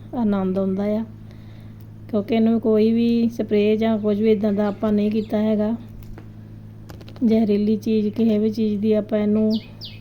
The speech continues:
ਸਪਰੇਅ ਕਰਕੇ ਇਹਦੀ ਵਰਤੋਂ ਨਹੀਂ ਕੀਤੀ ਕਿ ਕੀੜੇ ਮਕੌੜੇ ਤੋਂ ਬਚਾਇਆ ਜਾ ਸਕੇ।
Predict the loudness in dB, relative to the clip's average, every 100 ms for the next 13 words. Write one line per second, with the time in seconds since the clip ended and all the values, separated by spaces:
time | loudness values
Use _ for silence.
0 | -18 -16 -8 -2 0 2 2 2 2 4
1 | 2 0 0 2 2 0 0 -2 0 -2
2 | 0 -2 0 0 2 0 0 -2 0 -2
3 | 0 0 0 0 -2 -2 -2 0 -2